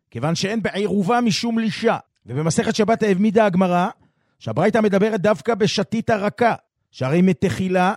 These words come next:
אמרה הברייתא שלדעת רבי אין מערבין את השתיתא בשבת, אלא ודאי שבתחילה דיברה הברייתא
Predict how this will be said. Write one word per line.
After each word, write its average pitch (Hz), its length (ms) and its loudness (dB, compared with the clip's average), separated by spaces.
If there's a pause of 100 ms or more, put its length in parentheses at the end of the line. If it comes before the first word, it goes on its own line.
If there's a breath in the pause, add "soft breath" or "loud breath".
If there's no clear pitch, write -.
(300)
אמרה 151 200 -2
הברייתא 202 360 0
שלדעת 196 440 0
רבי 196 280 -2
אין 214 160 0
מערבין 202 520 0
את - 100 -6
השתיתא 196 480 -4
בשבת, 202 500 -2
אלא 160 140 0
ודאי 170 200 -2
שבתחילה 180 640 -4
דיברה 175 260 -2
הברייתא 160 500 0